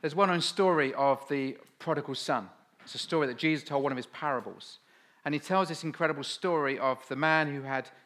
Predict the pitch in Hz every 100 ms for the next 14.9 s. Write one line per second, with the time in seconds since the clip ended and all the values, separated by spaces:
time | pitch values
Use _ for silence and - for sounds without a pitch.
0 | - 196 185 - 156 123 113 123 127 117
1 | 135 160 147 - 143 131 131 131 127 131
2 | 131 147 135 127 123 135 131 - - -
3 | 107 - - - 135 160 131 139 175 151
4 | 127 139 147 143 139 - - - _ _
5 | 123 110 98 98 156 160 160 131 139 -
6 | - 165 156 - 156 135 - _ _ -
7 | 127 120 123 - 120 101 98 _ _ _
8 | _ _ _ _ _ - 170 170 156 -
9 | 190 175 160 151 - - - - 151 170
10 | 160 156 147 165 139 - 151 - 170 139
11 | 127 110 - _ _ _ 135 123 127 131
12 | 113 120 143 135 131 123 127 123 - 127
13 | 113 - 131 127 120 120 113 - - 156
14 | 131 107 101 123 113 110 113 101